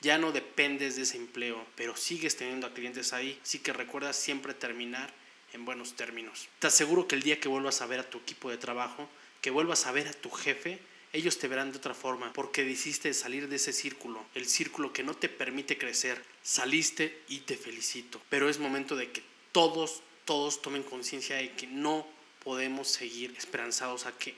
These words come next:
un empleador nos dé un buen sueldo, nos resuelva los problemas. Debemos de buscar diferentes fuentes de ingresos, debemos de crear emprendimientos. La mayoría de la gente tiene la oportunidad de emprender mientras trabaja,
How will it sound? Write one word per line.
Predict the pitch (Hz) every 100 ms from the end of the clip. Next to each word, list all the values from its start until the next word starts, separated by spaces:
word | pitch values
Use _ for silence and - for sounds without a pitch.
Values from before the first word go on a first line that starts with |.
| -
un | 165 165
empleador | 139 135 127 123 127 139 131
nos | 131 120
dé | 139 139 127
un | 127
buen | 127
sueldo, | 117 143 151 156 170 -
nos | 151 175
resuelva | 170 139 - 147 139
los | 123 -
problemas. | 127 120 135 123 113 - - - - -
Debemos | 127 135 139
de | 127
buscar | 117 - 127
diferentes | 123 127 123 -
fuentes | - 139 131 123
de | 117
ingresos, | 117 120 120 117 - - - - -
debemos | 131 143 147 131
de | 123
crear | 127 131 -
emprendimientos. | 120 117 123 117 120 120 113 110 - - - - -
La | 131
mayoría | 135 131 127 131 143
de | 131
la | 123
gente | - 135 127 127 - -
tiene | 151 151
la | 127
oportunidad | - 120 120 127 127
de |
emprender | 127 117 120 120 131 143 - -
mientras | 131 123 110 -
trabaja, | 120 123 120 -